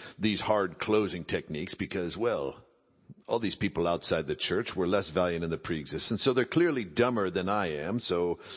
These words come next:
I better trick 'em into it. How else are they gonna get to heaven? You know, that's akin to saying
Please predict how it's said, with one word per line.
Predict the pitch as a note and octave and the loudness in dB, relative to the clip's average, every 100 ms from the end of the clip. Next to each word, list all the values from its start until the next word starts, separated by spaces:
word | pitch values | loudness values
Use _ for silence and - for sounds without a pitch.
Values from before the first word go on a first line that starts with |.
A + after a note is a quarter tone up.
| - | -4
I | |
better | F2+ A2+ G#2 | 0 2 0
trick | - A2 - | -2 -2 0
'em | F2+ | -2
into | F2 F2+ | 0 2
it. | |
How | A#2 A#3+ | 4 6
else | C4 - | 4 2
are | C3+ | 0
they | B2 | 2
gonna | A2+ A2 | 0 0
get | G2 | -2
to | F#2+ | 0
heaven? | F2 F2 F#2+ C3 - _ _ _ _ _ _ _ _ _ - | 0 0 0 -2 -6 _ _ _ _ _ _ _ _ _ -4
You | D#3+ | 0
know, | |
that's | A2+ D3+ - | 2 0 0
akin | C#3 - D#3 C3+ | -2 0 0 0
to | A2+ A2+ | 0 -2
saying | - G#2+ F#2 F#2+ | 2 2 2 0